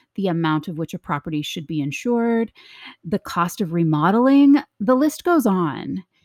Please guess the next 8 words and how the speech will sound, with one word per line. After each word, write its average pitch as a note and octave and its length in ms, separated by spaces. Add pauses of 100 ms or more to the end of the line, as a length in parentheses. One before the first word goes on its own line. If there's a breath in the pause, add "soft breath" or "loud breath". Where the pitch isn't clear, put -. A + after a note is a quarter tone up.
(460)
In C4+ 140
the C4+ 100
U D4+ 260
S, E3+ 480
lumber A3+ 420
prices G3 520
were E3+ 160
up - 180